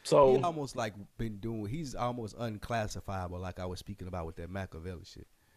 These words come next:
Speaker 1: That's true.
Speaker 2: He, like, he almost, like, just everywhere with it, and that's the compliment, one hundred.
Speaker 1: Yeah, that, that's, and that, that may, when we look back, that may open up doors for people that come from the West Coast to be more
Speaker 2: Versatile.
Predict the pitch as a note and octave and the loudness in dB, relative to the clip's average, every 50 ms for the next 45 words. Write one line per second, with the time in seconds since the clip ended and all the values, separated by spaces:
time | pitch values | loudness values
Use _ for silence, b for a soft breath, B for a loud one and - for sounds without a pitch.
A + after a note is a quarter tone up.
0 | _ _ _ _ _ _ _ - - - - - - D#4+ D#4 F#3 - - - _ | _ _ _ _ _ _ _ 4 6 6 8 8 10 10 10 8 4 0 -8 _
1 | _ _ _ - - F2+ F2 F#2 G2+ G2 G#2+ A2+ G#2+ F#2+ F#2 D3 D#3 C#3 B2 A2+ | _ _ _ -20 -20 -18 -14 -14 -10 -6 -4 -4 -4 -4 -4 -2 -2 0 0 0
2 | G#2 G#2 G#2 G2+ G2 F#2 F#2+ F#2+ F2+ F2 E2+ D2 - - - - _ - F2 - | 0 -2 -4 -6 -6 -8 -8 -6 -6 -6 -8 -10 -12 -18 -20 -20 _ -12 -10 -8
3 | - G#2 G#2 G2 F2 E2+ E2+ D#2+ D#2+ D#2 D2+ D#2+ D#2 D#2+ F2+ G#2+ A#2+ - - - | -6 -4 -4 -4 -6 -8 -8 -10 -10 -10 -12 -14 -12 -8 -4 -4 -4 -4 -6 -8
4 | - D#2+ - - - B2+ B2 - - F2 F2 E2 D2 - - E2+ E2+ F#2+ F#2+ - | -10 -10 -8 -4 -2 -2 -2 -2 -4 -8 -8 -10 -12 -12 -10 -10 -10 -10 0 8
5 | G#3 G#3 G3 G3+ A3 - C3 B2+ B2 D#3+ E3+ E3+ - - - - _ _ _ - | 10 12 12 12 10 8 4 6 8 10 10 10 8 2 -6 -10 _ _ _ 4
6 | D3 C#3 C3+ C3+ D3+ E3+ F3+ - - C#3 C3+ B2+ D#3 E3 F3+ - D3+ C#3+ D3 D#3 | 4 4 8 10 10 10 10 8 6 0 4 8 10 10 10 8 6 4 6 8
7 | E3 F3 F3 E3 D#3 D3+ D3 C#3+ C3+ - - D3 D3 D3+ E3+ E3+ E3+ F#3 F3+ C3 | 10 10 10 10 10 8 6 4 2 2 6 8 10 10 10 10 10 8 8 8
8 | - G3+ F#3 G3 D3+ - - - D3+ E3+ F3+ F#3+ F3 - - F3 F3+ E3 D#3+ C#3+ | 8 10 10 10 10 8 4 6 8 8 10 10 10 10 10 8 8 8 8 8
9 | D#3 D3+ C#3 C3 D3+ D#3 E3+ E3 D#3+ - - C#3+ - F3+ F3 D#3 D3 D3 C#3+ - | 8 8 10 10 10 10 12 10 10 8 4 2 2 4 6 8 8 8 8 8
10 | - E3 D3 - D#3+ D#3 D3+ C#3 D#3 D#3 D#3 - - F3 E3+ C#3+ - C#3+ C3+ B2 | 6 6 8 8 6 6 8 8 8 8 8 10 10 10 10 8 4 -2 0 2
11 | C3+ D#3 D3+ C#3 C#3+ C#3+ D3 C#3+ C3+ A2+ C#3+ C#3 - _ _ _ _ _ _ _ | 4 4 6 8 10 12 12 12 12 12 8 4 -2 _ _ _ _ _ _ _
12 | _ _ _ _ _ _ - - G#2+ G#2+ G2+ F#2 - - F#2 - | _ _ _ _ _ _ -14 -8 -6 -4 -4 -4 -8 -12 -16 -18